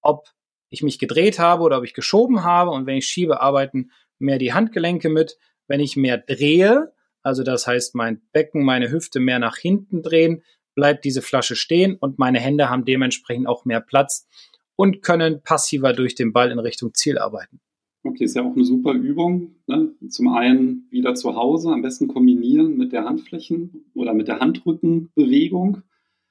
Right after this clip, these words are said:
Speaker 2: dass man halt wirklich diesen Abstand zur Wand checkt und das andere dann wieder was, was man gut auf der Range umsetzen kann.
Speaker 1: Genau.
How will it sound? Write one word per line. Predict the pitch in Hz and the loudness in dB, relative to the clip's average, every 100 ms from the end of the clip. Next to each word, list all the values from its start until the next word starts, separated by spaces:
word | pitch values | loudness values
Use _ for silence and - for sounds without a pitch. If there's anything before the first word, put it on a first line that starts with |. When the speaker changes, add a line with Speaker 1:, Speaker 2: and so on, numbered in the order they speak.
| _ | _
Speaker 2:
dass | - - | -18 -8
man | - | -6
halt | 120 | -6
wirklich | 127 - 127 | -8 -8 -8
diesen | 123 120 | -4 -2
Abstand | 123 127 - 139 131 - | -2 -8 -8 -6 -6 -10
zur | - 110 | -8 -6
Wand | 151 156 | -2 -4
checkt | - 160 156 - | -4 -6 -6 -4
und | |
das | 123 - | -4 -4
andere | 113 123 123 120 | -2 0 0 0
dann | 113 | -4
wieder | 107 117 110 | -4 -4 -4
was, | 113 110 - _ _ _ _ _ - | -4 -8 -12 _ _ _ _ _ -12
was | 110 | -8
man | 110 107 104 | 2 2 2
gut | 113 | 0
auf | 110 - | -6 -4
der | 101 | -2
Range | 101 107 107 | 2 2 2
umsetzen | 101 95 90 - 98 | -2 -4 -6 -8 -8
kann. | - | 0
Speaker 1:
Genau. | 240 107 | 0 0